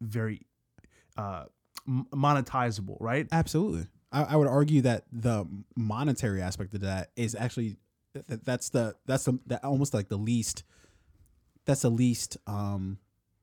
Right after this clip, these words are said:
Speaker 1: I think she could have dropped
Speaker 2: Important.
Speaker 1: any product. She could have, uh, started a shoe
Speaker 2: She could have
Speaker 1: company.
Speaker 2: pushed out
Speaker 1: She,
Speaker 2: shoes. She,
Speaker 1: she could have started
Speaker 2: fuck
Speaker 1: making,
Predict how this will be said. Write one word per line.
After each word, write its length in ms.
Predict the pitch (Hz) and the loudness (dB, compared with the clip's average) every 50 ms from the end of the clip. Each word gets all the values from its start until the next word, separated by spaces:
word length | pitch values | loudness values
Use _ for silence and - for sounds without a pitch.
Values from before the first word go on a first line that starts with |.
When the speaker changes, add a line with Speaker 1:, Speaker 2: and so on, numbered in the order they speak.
| _ - | _ -6
Speaker 1:
I 60 | 151 | -2
think 160 | 151 220 190 | -2 -2 0
she 120 | - - 202 | 0 -2 -2
could 80 | - 214 | 0 0
have 100 | 202 156 | 2 4
dropped 160 | 147 127 139 | 4 4 4
Speaker 2:
Important. 260 | - - 190 214 - | 6 6 6 6 6
Speaker 1:
any 160 | 160 175 170 | 6 4 4
product. 440 | 131 - - 117 107 - - - - | 2 0 -4 -6 -6 -6 -8 -10 -10
She 140 | - - 156 | -6 -6 -6
could 140 | - - 170 | -4 -2 -2
have, 160 | 156 135 120 - - | -2 -4 -6 -8 -6
uh, 220 | 131 127 123 113 | -6 -6 -6 -6
started 320 | 113 - 151 139 123 123 | -6 -4 -4 -2 -2 -2
a 40 | 113 | -4
shoe 180 | - - - 165 | -4 -4 -2 2
Speaker 2:
She 160 | 151 - 220 | 6 8 10
could 100 | - 226 | 12 12
have 80 | 190 131 | 10 10
Speaker 1:
company. 60 | 117 | 10
Speaker 2:
pushed 180 | 190 170 107 | 8 8 10
out 160 | 156 135 139 156 | 10 8 8 8
Speaker 1:
She, 300 | - - - - - 185 | 6 4 4 6 8 8
Speaker 2:
shoes. 440 | 175 180 180 175 175 170 165 170 - | 10 10 10 10 8 8 6 4 2
She, 100 | - 190 | 0 0
Speaker 1:
she 140 | 147 - - | 0 -2 -2
could 140 | - 202 | 0 0
have 80 | 190 160 | 0 0
started 240 | 151 - 175 165 220 | 2 4 6 8 8
Speaker 2:
fuck 60 | - 143 | 8 8
Speaker 1:
making, 200 | 143 147 160 | 10 12 12